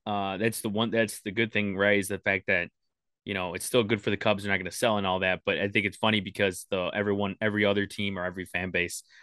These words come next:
was so excited to see Stroman and Bellinger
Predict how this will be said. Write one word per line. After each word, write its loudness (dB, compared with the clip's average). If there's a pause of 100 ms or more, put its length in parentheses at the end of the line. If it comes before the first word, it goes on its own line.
(160)
was 4
so 6
excited 2 (320)
to -8
see -4
Stroman 0
and -6
Bellinger -4